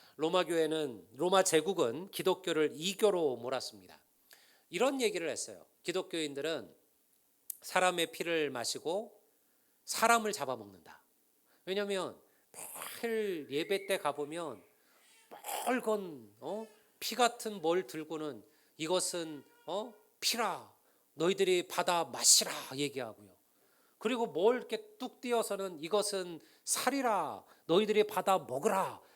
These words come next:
이러한 행-, 이런 예식을 계속 행하는 거예요. 여러분, 예수를 모르는 이들은요, 도대체 이게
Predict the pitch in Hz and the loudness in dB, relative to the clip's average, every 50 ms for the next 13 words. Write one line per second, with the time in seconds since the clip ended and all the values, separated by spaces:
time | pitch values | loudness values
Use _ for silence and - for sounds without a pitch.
0 | _ _ _ 226 285 302 311 302 294 285 277 269 254 247 240 220 - - 269 277 | _ _ _ 4 6 8 8 8 8 6 4 2 -2 -4 -4 -4 -4 -2 -2 -2
1 | 262 - - 160 185 220 269 285 254 208 185 202 190 - 247 220 247 254 254 - | -4 -6 -8 -4 2 2 2 4 6 6 4 4 4 0 -2 -2 -2 -4 -2 -6
2 | - - - - - - - - - 262 247 - 247 240 226 220 208 190 165 139 | -8 -6 -4 -4 -4 -2 0 0 0 0 0 0 0 2 2 2 0 0 -2 -2
3 | 120 101 85 - - _ - - - - - - - - - _ 240 277 285 277 | -4 -4 -8 -12 -18 _ -20 -20 -20 -18 -20 -20 -20 -20 -4 _ 4 4 4 4
4 | 269 254 226 175 131 139 165 233 285 269 - - 294 262 269 269 269 247 151 123 | 2 -2 -4 -4 0 6 8 8 8 8 6 4 4 4 2 2 0 0 -2 -2
5 | 127 156 220 269 294 320 294 285 254 240 220 214 202 196 185 160 - - 208 262 | 0 0 2 2 2 2 0 0 0 0 0 0 0 0 -2 -4 -2 0 2 4
6 | 320 320 320 - - 269 277 220 190 185 180 - 233 233 233 196 - | 4 2 2 0 0 0 0 0 -4 -6 -2 0 2 4 4 4 2